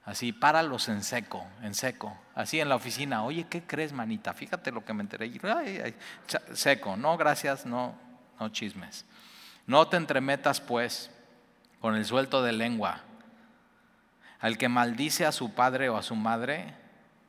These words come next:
se le apagará su lámpara en oscuridad tenebrosa. Es uno de los mandamientos, es "Honrarás a tu padre y a tu madre". Y al que, hay gente que eso, ¿eh?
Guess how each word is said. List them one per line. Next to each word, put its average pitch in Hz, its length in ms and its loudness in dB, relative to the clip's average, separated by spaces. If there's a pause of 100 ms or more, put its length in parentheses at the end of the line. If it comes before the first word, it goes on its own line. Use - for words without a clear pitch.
(540)
se - 160 -8
le 101 100 -2
apagará 107 440 0
su 113 160 -6
lámpara 98 680 -6 (640)
en 104 140 -4
oscuridad 104 680 -4
tenebrosa. 98 720 -8 (1000)
Es - 320 -2
uno 127 320 0
de 113 60 2
los 101 140 -2
mandamientos, 101 640 -2
es 107 200 -8
"Honrarás 104 500 0
a 107 120 -8
tu 107 100 -10
padre 107 300 0
y - 20 2
a 95 80 -2
tu 104 160 -10
madre". 101 340 0
Y 95 120 -6
al 101 180 -4
que, 101 240 -8 (480)
hay 113 100 -4
gente 135 300 -4
que 117 160 -2
eso, 143 260 -6
¿eh? 208 180 -8